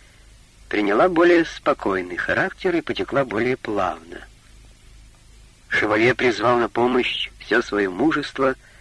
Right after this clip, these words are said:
и не дрогнувшим голосом осведомился о здоровье Сильвандир.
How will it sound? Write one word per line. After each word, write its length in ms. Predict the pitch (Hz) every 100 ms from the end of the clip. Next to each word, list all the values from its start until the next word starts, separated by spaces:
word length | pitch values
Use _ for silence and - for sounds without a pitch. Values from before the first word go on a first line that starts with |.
| - - - -
и 80 |
не 120 | 101 101
дрогнувшим 680 | 101 120 113 113 - 101 87
голосом 400 | 120 139 131 117
осведомился 800 | 98 85 117 120 120 107 - -
о 100 | 110
здоровье 640 | 92 90 98 113 104 107 104
Сильвандир. 920 | - 104 98 104 104 104 120 -